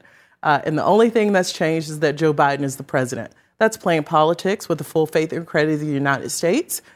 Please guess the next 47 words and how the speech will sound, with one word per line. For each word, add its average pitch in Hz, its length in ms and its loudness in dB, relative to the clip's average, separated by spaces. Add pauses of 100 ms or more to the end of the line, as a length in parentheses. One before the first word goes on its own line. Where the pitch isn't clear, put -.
(180)
We 170 140 2
think 151 240 0
that's 139 300 0
wrong, 175 380 2 (240)
and 156 140 0
that 147 140 0
should - 140 -6
be 156 120 -4
off 151 240 2
the 175 60 0
table 151 380 0
and 139 100 0
dealt 127 240 0
with. - 300 -8 (400)
When 196 140 2
it 202 80 2
comes 208 260 0
to 190 80 -2
spending 220 540 4
and 165 100 0
what 160 140 2
their 160 100 2
appropriate 180 500 -2
level 180 360 2
is, 214 240 -2 (220)
this - 100 -8
president's 240 340 2
happy 214 220 0
to 214 60 -6
talk 202 240 0
to 220 100 2
anyone. 220 380 -2 (520)
As 214 140 0
a 226 60 4
matter 226 240 4
of 220 80 -4
fact, 233 320 0
we 208 100 -2
funded 220 320 0
the 202 80 -2
government 208 480 0
on 190 100 -4
a 170 60 0
bipartisan 208 680 0
basis 185 380 -2
in 190 140 0
December. 196 560 -2